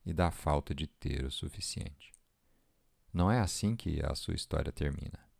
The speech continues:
Você não vai simplesmente superar a perda, a má fase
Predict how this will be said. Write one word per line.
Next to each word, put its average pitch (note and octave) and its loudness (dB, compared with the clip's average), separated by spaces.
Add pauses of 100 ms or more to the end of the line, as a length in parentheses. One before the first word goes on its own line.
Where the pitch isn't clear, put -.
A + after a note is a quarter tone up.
(600)
Você F2 4
não A2 4
vai D#2 4
simplesmente E2 0 (260)
superar G#2+ 4
a G#2+ 4
perda, F#2 0 (300)
a - -2
má - -4
fase F2+ 0